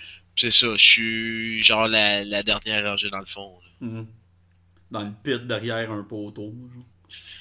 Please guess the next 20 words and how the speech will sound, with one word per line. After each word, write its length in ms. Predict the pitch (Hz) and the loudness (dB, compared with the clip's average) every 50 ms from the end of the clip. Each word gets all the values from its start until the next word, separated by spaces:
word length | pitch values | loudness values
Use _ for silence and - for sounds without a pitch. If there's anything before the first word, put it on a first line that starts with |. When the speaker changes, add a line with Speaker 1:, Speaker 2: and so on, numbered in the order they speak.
| - - | -6 2
Speaker 1:
Ah, 260 | - 117 127 135 139 139 | 6 6 8 8 8 8
non, 60 | 143 143 | 10 10
non, 300 | 143 147 147 143 143 143 | 10 12 12 10 10 10
non, 280 | 139 135 127 113 113 | 10 8 6 4 2
non. 60 | 113 110 | -2 0
Euh, 300 | 110 110 113 113 113 110 | 2 2 4 2 2 2
dans 200 | 110 123 120 120 117 | 4 4 4 4 2
le 140 | 120 131 139 | 0 -4 -8
Speaker 2:
<laughs> 100 | - - | -6 -4
Speaker 1:
premier 500 | - - 123 131 127 127 131 131 123 123 | 0 4 4 6 6 8 8 10 10 10
étage 480 | 123 - - 123 123 127 127 120 - - | 8 8 6 6 8 8 8 8 8 6
qui 80 | - 117 | 4 2
est 40 | |
considéré 680 | 113 - 117 110 107 - - - 120 117 113 107 117 117 | -2 -4 -2 0 2 2 2 4 4 4 4 4 2 0
les 220 | 113 113 113 113 107 | 2 2 2 2 2
rouges, 400 | 95 104 104 101 98 101 104 - | 0 -4 -10 -12 -12 -12 -10 -8
là, 100 | 110 107 104 | -8 -8 -10
mettons. 500 | 104 98 - 107 101 104 101 98 98 98 | -10 -10 -8 -6 -6 -6 -6 -8 -8 -10
Speaker 2:
Ouais, 60 | 101 | -10
ouais. 60 | 101 | -12